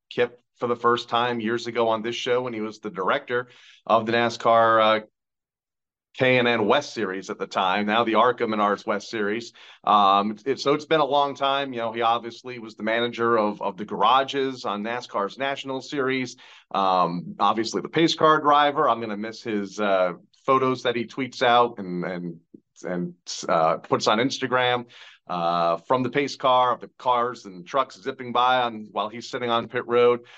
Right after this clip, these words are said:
Um, so much knowledge, so much experience, uh, so much class when it comes to running an event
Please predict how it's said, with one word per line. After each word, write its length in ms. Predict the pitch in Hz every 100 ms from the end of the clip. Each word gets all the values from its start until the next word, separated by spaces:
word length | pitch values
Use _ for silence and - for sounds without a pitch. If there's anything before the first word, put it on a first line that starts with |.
| - -
Um, 460 | 113 110 110 107
so 260 | - - 247
much 240 | 220 -
knowledge, 500 | 151 151 151 156 156
so 140 | 180 170
much 200 | 156 143
experience, 920 | - - 151 143 143 139 135 - -
uh, 280 | 120 117 113
so 200 | - 147
much 220 | 143 -
class 420 | - 135 135 135
when 140 | 127 113
it 100 | -
comes 280 | 131 127
to 80 | 117
running 340 | 104 123 131 123
an 80 |
event 460 | 104 - 123 123